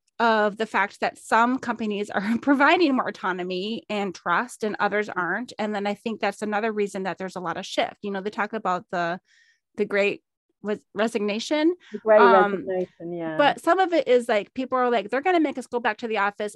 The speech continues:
Speaker 1: I don't wanna go back to the office. I'm gonna find a new job." And that's one reason why people are shifting. But another reason, I think, is that shift in more companies are being willing to say, "Hey, we trust you to get your work done. We're gonna see the results.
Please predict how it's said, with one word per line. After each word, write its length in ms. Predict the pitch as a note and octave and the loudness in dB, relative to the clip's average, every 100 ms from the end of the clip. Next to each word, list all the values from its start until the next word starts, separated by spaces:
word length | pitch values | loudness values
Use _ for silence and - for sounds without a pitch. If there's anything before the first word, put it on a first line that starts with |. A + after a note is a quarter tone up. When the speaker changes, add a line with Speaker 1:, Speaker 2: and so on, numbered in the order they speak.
| - | 0
Speaker 1:
I 120 | A3+ | 2
don't 100 | B3 | 4
wanna 200 | A#3+ A3+ | 2 0
go 100 | A3 | 0
back 180 | G#3+ G#3 | -2 -2
to 80 | G3 | -4
the 120 | G#3 | -4
office. 280 | F#3+ G3 F#3 | -4 -6 -6
I'm 100 | G3+ | -4
gonna 140 | G3 G3 | -4 -4
find 200 | F#3+ F3+ | -4 -4
a 40 | |
new 140 | F3+ F#3 | -4 0
job." 340 | C4+ B3 G#3+ | 4 4 4
And 100 | A3 | 0
that's 220 | A3+ - - | -2 -4 -2
one 240 | B3 D#4 | 2 4
reason 460 | C#4 G3+ G3 F#3 F#3+ | 2 0 -4 -8 -4
why 480 | F3+ F3 E3+ F3+ - | 0 0 -2 -6 -8
people 300 | G#3+ G3 F#3+ | -8 -6 -6
are 80 | F3+ | -8
shifting. 480 | - E3 - F#3+ F#3+ | -8 -12 -8 -8 -6
But 160 | G3 | -6
another 320 | F#3+ G#3 G#3+ G#3+ | -4 -4 -2 -2
reason, 240 | G3+ G3+ | -2 -4
I 160 | - G#3 | -6 -6
think, 400 | G3 F3 F#3+ - | -6 -6 -8 -8
is 440 | G3 F#3 E3+ F3+ - | -6 -4 -4 -8 -4
that 180 | G#3 - | -4 -2
shift 440 | - - A3 - - | -4 -2 -2 -2 -8
in 400 | A3 G3+ F#3 F#3+ - - _ | -4 -2 -2 -4 -10 -20 _
more 280 | A3+ A#3 A#3 | 2 4 4
companies 640 | A#3 A3+ A3+ G#3+ G3 G3+ - | 2 -4 -4 -6 -6 -6 -2
are 220 | F#3+ G3 | 0 0
being 300 | G3 G3 G3+ | -2 -4 -4
willing 340 | F#3+ F3 F#3 | -2 -2 -4
to 120 | F#3 G3+ | -8 -8
say, 180 | G3 F#3+ | -6 -4
"Hey, 360 | A#3 D#4+ F3+ _ _ _ _ - | -2 -2 -4 _ _ _ _ 2
we 120 | A4+ | 2
trust 340 | - A#3+ - | 4 0 0
you 60 | A#3 | -6
to 60 | G#3+ | -2
get 160 | A3 | -4
your 100 | A3 | -2
work 140 | G#3 G3+ | 0 2
done. 220 | A3+ B3 | 2 4
We're 120 | A#3+ | 2
gonna 200 | E4 G#4 | 2 0
see 180 | F#4+ B3+ | 0 -2
the 140 | A3+ | -2
results. 760 | G3+ F#3+ E3+ F#3+ C4+ - - | -4 -6 -4 -2 -4 -8 -20